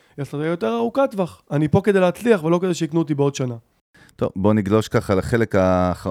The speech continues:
Speaker 2: אנחנו בלי ששמים לב, אנחנו תמיד אומרים שאנחנו, מרגיש כאילו חמש דקות וזה פתאום נהיה ארבעים או חמישים כבר.
Speaker 1: אני רק רוצה להגיד עוד דבר
Speaker 2: כן,
Speaker 1: אחד על הנקודה,
Speaker 2: בטח.
Speaker 1: כי דיברנו על צניעות.
Speaker 2: בטח, בטח.
Speaker 1: אני חושב שהדבר השני המאוד, אה, מהותי,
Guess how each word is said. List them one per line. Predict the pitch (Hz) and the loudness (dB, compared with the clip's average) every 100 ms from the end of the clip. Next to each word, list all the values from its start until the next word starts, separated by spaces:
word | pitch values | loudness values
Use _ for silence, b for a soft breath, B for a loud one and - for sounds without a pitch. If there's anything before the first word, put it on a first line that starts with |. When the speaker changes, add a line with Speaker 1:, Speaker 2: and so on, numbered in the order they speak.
| 92 | -2
Speaker 2:
אנחנו | 92 104 | -2 -2
בלי | |
ששמים | 113 - 101 98 | -2 0 0 2
לב, | 98 90 | 2 0
אנחנו | 87 78 | -2 -4
תמיד | 87 92 | -4 -2
אומרים | 92 95 | -2 -2
שאנחנו, | 98 90 - 87 | -4 -6 -6 -6
מרגיש | 87 90 98 120 | -4 -4 -4 -6
כאילו | - 104 | -4 -4
חמש | 98 104 95 | -2 -2 -2
דקות | 98 107 98 | -2 -2 -2
וזה | 87 | -6
פתאום | - - 98 | -8 -6 -2
נהיה | 98 | 0
ארבעים | 95 87 92 | 0 0 -2
או | 95 | -2
חמישים | 87 80 - 76 | -4 -4 -6 -8
כבר. | 71 95 135 | -6 -4 -2
Speaker 1:
אני | 156 | 0
רק | 185 | -2
רוצה | 180 180 | -4 -4
להגיד | 165 | -2
עוד | 160 | 0
דבר | 151 | 0
Speaker 2:
כן, | 151 | 0
Speaker 1:
אחד | 147 | 0
על | 147 | 0
הנקודה, | 101 147 | 2 0
Speaker 2:
בטח. | 190 | 0
Speaker 1:
כי | 170 | 0
דיברנו | 147 160 160 | 0 0 2
על | 139 | 0
צניעות. | 131 - 139 196 | -2 -2 0 0
Speaker 2:
בטח, | 101 98 - | -2 -6 -8
בטח. | 98 - | -8 -6
Speaker 1:
אני | 143 | -6
חושב | 139 - | -4 -2
שהדבר | 165 147 160 | 0 0 0
השני | 160 - 147 165 180 | 0 -2 0 0 -2
המאוד, | 135 135 151 151 | -2 0 0 -2
אה, | 147 139 - | -4 -4 -4
מהותי, | 135 131 123 185 226 | -2 -2 -2 -2 -2